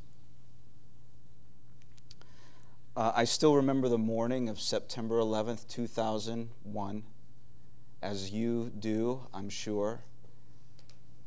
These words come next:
as Jacob and Stephanie obviously do.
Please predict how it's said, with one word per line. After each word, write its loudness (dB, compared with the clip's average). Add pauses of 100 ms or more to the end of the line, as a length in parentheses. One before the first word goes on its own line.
(220)
as 2
Jacob 2
and -2
Stephanie 0
obviously -2
do. -2